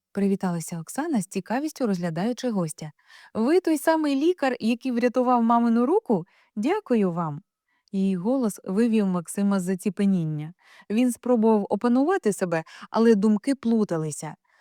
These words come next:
За чаєм розмова якось не клеїлася. Максим ловив себе на тому, що постійно роздивляється обличчя дівчини,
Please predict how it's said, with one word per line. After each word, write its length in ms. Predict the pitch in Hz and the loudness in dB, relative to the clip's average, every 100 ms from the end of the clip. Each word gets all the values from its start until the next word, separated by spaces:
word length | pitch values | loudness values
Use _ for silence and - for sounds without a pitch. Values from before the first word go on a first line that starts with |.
| _ - | _ -10
За 180 | 180 185 | -4 -4
чаєм 440 | - 240 262 190 | -4 -2 0 0
розмова 380 | 175 180 233 233 | 0 0 0 2
якось 380 | 220 226 220 - | 0 0 -2 -2
не 140 | 220 220 | 0 2
клеїлася. 720 | - 190 151 143 143 - 147 - _ - | 2 -2 -2 -8 -12 -14 -16 -18 _ -4
Максим 460 | 302 302 - 226 202 | -2 -2 0 0 2
ловив 260 | 190 208 | 0 0
себе 240 | - 190 190 | -2 -2 -2
на 140 | 190 | -2
тому, 280 | 180 269 202 | -2 0 0
що 160 | - | -4
постійно 500 | 196 196 - 277 254 | -6 -6 -4 0 2
роздивляється 640 | 214 196 190 196 233 208 202 | 2 0 0 0 0 -2 -2
обличчя 380 | 180 214 202 190 | 0 -2 -2 -4
дівчини, 560 | 175 277 247 202 185 | 0 -2 0 0 0